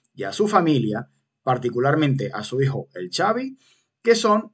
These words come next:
los que me han puesto sobre la pista de la interesante historia de este yacimiento de la comarca de la Selva.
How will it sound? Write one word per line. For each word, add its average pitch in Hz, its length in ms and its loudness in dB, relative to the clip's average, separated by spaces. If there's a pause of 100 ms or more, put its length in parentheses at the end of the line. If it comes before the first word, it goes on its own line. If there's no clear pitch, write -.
(140)
los 190 280 0
que 196 180 0
me 165 120 -2
han 170 100 0
puesto 170 320 0
sobre 165 300 -2
la 160 140 -4
pista 143 480 -6 (320)
de 120 300 0
la 131 120 0
interesante 139 760 -2
historia 143 760 -2 (180)
de 117 220 -4
este - 480 -4
yacimiento 123 800 -6
de 113 60 -4
la 101 120 -6
comarca 95 640 -12
de 107 100 -10
la 123 120 -6
Selva. 214 420 0